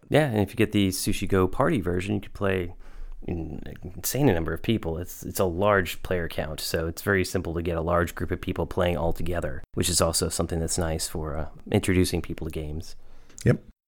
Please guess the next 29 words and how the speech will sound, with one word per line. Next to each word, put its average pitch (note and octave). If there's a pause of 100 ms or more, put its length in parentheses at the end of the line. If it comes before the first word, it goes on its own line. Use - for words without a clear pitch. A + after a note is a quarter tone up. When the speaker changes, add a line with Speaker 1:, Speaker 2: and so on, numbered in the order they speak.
Speaker 2:
Another C#3
one A#2
that G#2
I A#2
like G2+
is, G2
uh, F#2
La G2
Boca, A2 (480)
which G2+
is G2
sort C3+
of A2+
a, G#2 (440)
not F3+
quite F#3+
a A#2+
dexterity G#2
game. A2
It's -
sort F#2+
of E2+
a E2+
spatial G2+
arrangement F2+
game. G2 (160)
Basically, G#2
you G2+
are F#2